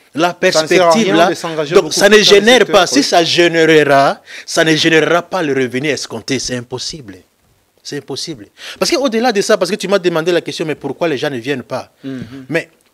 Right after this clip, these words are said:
Speaker 1: aujourd'hui, le pétrole congolais, même la voie d'évacuation, pose encore problème.
Speaker 2: Pour la R D C ?
Speaker 1: Nous n'avons pas de pipeline, nous n'avons pas des oléoducs qui vont transporter le pétrole.
Speaker 2: Mais comment Perenco le fait ?
Speaker 1: Quand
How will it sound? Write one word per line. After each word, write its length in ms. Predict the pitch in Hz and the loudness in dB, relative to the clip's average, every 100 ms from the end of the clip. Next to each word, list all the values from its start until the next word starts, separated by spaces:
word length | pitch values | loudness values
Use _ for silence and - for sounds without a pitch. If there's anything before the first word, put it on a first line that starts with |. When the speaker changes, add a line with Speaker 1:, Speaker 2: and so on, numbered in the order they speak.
| _ | _
Speaker 1:
aujourd'hui, 680 | 202 190 175 196 160 220 233 | 4 4 4 -2 -2 -2 -2
le 160 | 170 165 | -2 -2
pétrole 380 | 175 170 202 208 | -2 -2 -2 -2
congolais, 420 | 160 160 156 190 | -2 0 2 0
même 420 | 135 135 190 247 | -2 -6 -2 0
la 120 | 180 151 | 2 0
voie 280 | 127 175 | 0 0
d'évacuation, 800 | 160 139 135 127 135 127 - 160 - _ _ | 0 0 -2 -2 -4 -4 -4 -8 -10 _ _
pose 180 | 220 220 | -10 -10
encore 240 | 180 220 | -8 -10
problème. 440 | - 170 226 175 98 _ _ _ _ _ _ _ _ _ _ _ | -8 -8 -8 -12 -16 _ _ _ _ _ _ _ _ _ _ _
Speaker 2:
Pour 120 | - | -6
la 80 | 156 | -4
R 20 | |
D 100 | 151 | -2
C ? 60 | 147 | 2
Speaker 1:
Nous 180 | 175 170 | 4 4
n'avons 400 | 151 135 127 135 | 4 4 2 0
pas 280 | - 185 185 | 0 0 0
de 140 | 143 | -2
pipeline, 640 | - 160 175 139 151 160 143 | -4 -4 -4 0 2 0 -2
nous 80 | |
n'avons 200 | 165 139 | -6 -6
pas 200 | 131 147 | -4 -2
des 180 | 156 127 | -2 -4
oléoducs 420 | 127 123 113 160 | -4 -4 -4 -8
qui 80 | - | -8
vont 120 | 147 | -8
transporter 460 | 156 143 - 135 180 | -8 -10 -12 -14 -12
le 60 | 160 | -10
pétrole. 440 | 156 - 220 113 _ _ _ _ _ _ _ _ _ _ - | -10 -10 -12 -12 _ _ _ _ _ _ _ _ _ _ -14
Speaker 2:
Mais 140 | 135 | -10
comment 200 | 170 185 | -6 -6
Perenco 400 | 190 139 127 131 | -6 -8 -8 -12
le 120 | 123 | -14
fait ? 180 | - 113 _ _ _ _ _ _ - | -14 -20 _ _ _ _ _ _ -8
Speaker 1:
Quand 160 | 143 | -6